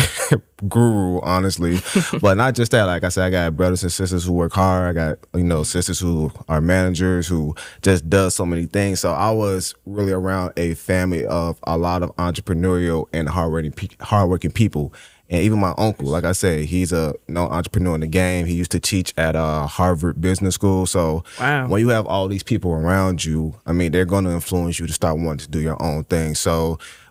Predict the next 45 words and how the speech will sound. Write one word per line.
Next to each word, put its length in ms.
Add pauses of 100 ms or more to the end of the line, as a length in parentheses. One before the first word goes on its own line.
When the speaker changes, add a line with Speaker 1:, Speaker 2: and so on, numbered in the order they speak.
(120)
Speaker 1:
grew 160
up 80
around 320
that, 420 (260)
born 320
and 140
raised 300
in 60
Inglewood. 640
Uh, 360 (280)
you 100
know, 220
Speaker 2:
Mm-hmm. 100
Speaker 1:
like 120
I 80
said, 280
me 120
and 80
you 100
went 140
to 60
the 80
same 360
grammar 260
school. 540 (420)
Uh, 380
high 280
school, 200
went 120
to 80
Urban 240
Prep. 380 (220)
And 180
then 340
for 180
college, 460
I 60
went 200
to 120
the 80
University 540
of 80
Illinois 720 (420)
at 160
Urbana-Champaign. 1120